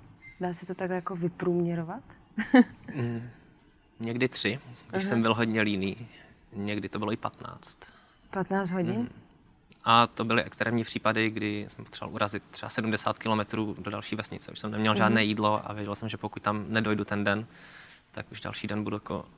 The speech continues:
Speaker 2: hrozně vyčerpaný, takže
Speaker 1: Mhm.
Speaker 2: jsem potřeboval nové zásoby.
Speaker 1: Mhm.
Speaker 2: Takže to bylo hrozně, hrozně relativní, ale v průměru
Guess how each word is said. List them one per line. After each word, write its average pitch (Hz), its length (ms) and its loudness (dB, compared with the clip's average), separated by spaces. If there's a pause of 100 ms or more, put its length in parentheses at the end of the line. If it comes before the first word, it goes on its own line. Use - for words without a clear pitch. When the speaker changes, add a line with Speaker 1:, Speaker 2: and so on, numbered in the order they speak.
(280)
Speaker 2:
hrozně 110 300 -2
vyčerpaný, 107 500 -2
takže 104 180 -4
Speaker 1:
Mhm. 185 120 -2
Speaker 2:
jsem 196 180 -4
potřeboval 107 360 -4
nové 107 200 -4
zásoby. 104 500 -6 (240)
Speaker 1:
Mhm. 190 300 -2
Speaker 2:
Takže 113 220 0
to - 80 -2
bylo 113 160 4
hrozně, 110 480 0
hrozně 113 300 0
relativní, 101 540 -2 (180)
ale 107 120 -2
v - 60 -12
průměru 104 680 2